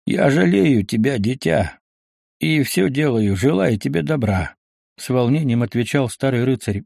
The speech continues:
и он обратился к Збышке. «Слушай, нечего её оставлять здесь. Как её ветер обдует, а солнышко пригреет, так ей, может быть, легче сделается.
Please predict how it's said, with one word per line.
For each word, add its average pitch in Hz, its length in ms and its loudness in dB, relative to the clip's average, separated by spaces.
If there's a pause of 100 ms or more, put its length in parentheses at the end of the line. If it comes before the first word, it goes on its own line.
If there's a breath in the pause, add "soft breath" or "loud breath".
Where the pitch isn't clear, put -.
(120)
и 143 80 0
он 170 160 4
обратился 127 560 0
к 127 40 -2
Збышке. 123 520 -2 (920)
«Слушай, 120 640 0 (180)
нечего 170 480 2
её 147 260 2
оставлять 143 540 0
здесь. 139 420 -2 (380)
Как 220 220 0
её 185 200 4
ветер 165 320 2
обдует, 160 560 2
а 113 100 0
солнышко 160 640 0
пригреет, 151 600 0
так 170 240 0
ей, 202 200 4
может 165 300 2
быть, 160 220 0
легче 175 400 0
сделается. 127 720 -2